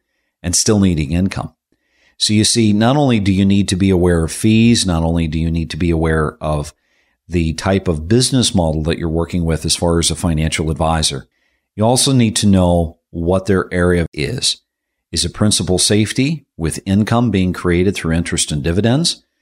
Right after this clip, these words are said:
Or is it simply trying to put points on the board? Well, I will hearken back to Coach Bear Bryant. Coach Bear Bryant said that offense, it sells tickets, but defense, defense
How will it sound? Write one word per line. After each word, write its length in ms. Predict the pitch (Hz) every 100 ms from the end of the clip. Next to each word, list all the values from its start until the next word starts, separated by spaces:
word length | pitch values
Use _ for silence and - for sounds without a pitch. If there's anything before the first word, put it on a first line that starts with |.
| _ _ _
Or 140 | - 87
is 140 | 87
it 80 | 85
simply 360 | - 110 98 92
trying 300 | - 92 87
to 80 |
put 240 | 82 92 -
points 380 | - 131 123 90
on 80 |
the 60 | 76
board? 280 | 64 62 - _ _ _ _ _ _ _ _
Well, 380 | 90 90 - _ -
I 140 | 92
will 320 | 92 95 92
hearken 360 | - 131 135 113
back 300 | 98 101 98
to 440 | - 87 78 76 - _
Coach 340 | - 107 -
Bear 180 | 90 101
Bryant. 520 | 80 82 80 - - _ _ _ _ _ _ _
Coach 260 | - 135
Bear 180 | - 110
Bryant 400 | 90 95 98 92
said 360 | - 98 87 76
that 280 | 82 78 _ _ _
offense, 680 | 101 107 - 131 170 - - _ _ _ _
it 120 | 98
sells 320 | - 110 87 -
tickets, 580 | 101 87 - - - _ _ _ _ _
but 240 | - 87 85
defense, 720 | 117 143 - 67 60 - - _ _ _
defense 720 | 80 107 120 73 67 - -